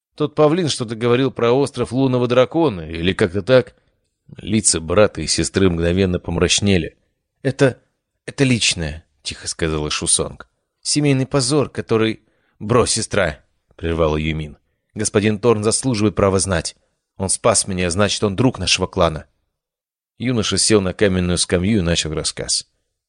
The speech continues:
«Три года назад наш клан был на вершине могущества. Мы были правой рукой императора, советниками, хранителями древних знаний. Но потом... потом случилась катастрофа.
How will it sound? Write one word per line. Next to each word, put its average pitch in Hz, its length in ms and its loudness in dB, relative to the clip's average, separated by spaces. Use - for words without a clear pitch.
«Три 127 140 -2
года 120 240 0
назад 123 380 2
наш 113 200 -4
клан 127 320 2
был 90 140 -2
на 92 80 0
вершине 101 420 2
могущества. 98 800 0
Мы 98 100 -6
были 90 240 0
правой 98 380 2
рукой 92 280 2
императора, 92 560 -2
советниками, 98 840 -2
хранителями 95 640 0
древних 92 380 2
знаний. 92 580 -2
Но 92 180 -10
потом... 90 540 2
потом 143 280 -2
случилась 101 460 0
катастрофа. - 760 0